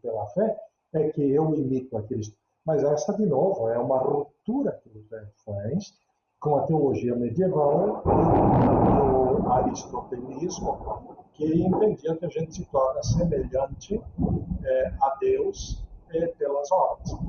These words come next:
E aqui, de novo, é um aspecto importante, Wellington, pelo seguinte,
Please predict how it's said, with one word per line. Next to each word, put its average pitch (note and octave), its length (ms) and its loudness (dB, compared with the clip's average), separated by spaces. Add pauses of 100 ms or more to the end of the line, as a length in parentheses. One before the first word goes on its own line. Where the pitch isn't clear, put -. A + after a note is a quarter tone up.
(160)
E - 60 2
aqui, G#2+ 220 0
de F#3 100 0
novo, E3+ 260 2
é F3 80 2
um E3 80 0
aspecto - 440 -6
importante, - 720 -10 (280)
Wellington, - 520 -18 (400)
pelo B2 480 -12
seguinte, - 600 -2